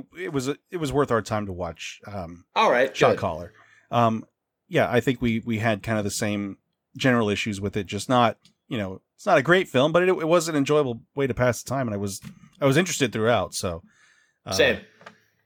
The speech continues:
Speaker 1: Cool. Uh, well, thanks, Andy. That, uh, this was a lot of fun. Um,
Speaker 2: Yeah, I had a great time. Thank you so much for having me.
Speaker 1: Sure. Uh, and you can catch Andy on the Raw Report on Sirius X M Radio. That's Thursdays. What time does that air?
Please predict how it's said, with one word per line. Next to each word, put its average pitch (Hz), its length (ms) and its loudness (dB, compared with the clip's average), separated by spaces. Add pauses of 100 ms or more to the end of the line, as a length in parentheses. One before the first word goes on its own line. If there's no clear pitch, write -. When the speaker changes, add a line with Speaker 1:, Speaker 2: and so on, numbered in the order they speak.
(320)
Speaker 1:
Cool. 190 380 -2
Uh, 135 260 6
well, 147 120 0
thanks, 269 500 -2
Andy. 135 480 -4
That, 185 340 -6
uh, 180 180 -4
this 160 200 -10
was 180 120 -14
a 185 40 -10
lot 185 180 -2
of 170 80 -6
fun. 147 500 -6
Um, 113 440 0
Speaker 2:
Yeah, 233 200 2
I 190 60 0
had 196 140 2
a - 40 -4
great 202 240 -2
time. 160 320 -2
Thank 180 220 -2
you 170 60 -8
so 185 160 -2
much 180 140 -2
for 180 60 -6
having 165 300 -2
me. 92 60 -12
Speaker 1:
Sure. 220 380 0
Uh, 147 280 4
and 185 180 -6
you 196 120 -8
can 165 80 -10
catch 196 240 -2
Andy 185 400 -4
on 165 240 2
the 156 100 -2
Raw 156 280 4
Report 160 520 0
on 139 180 -4
Sirius 151 520 -4
X 151 260 -4
M 135 240 -2
Radio. 139 540 0
That's 135 340 0
Thursdays. 156 880 0
What 170 180 -8
time 180 220 -4
does 185 100 -8
that 190 140 0
air? 202 340 -2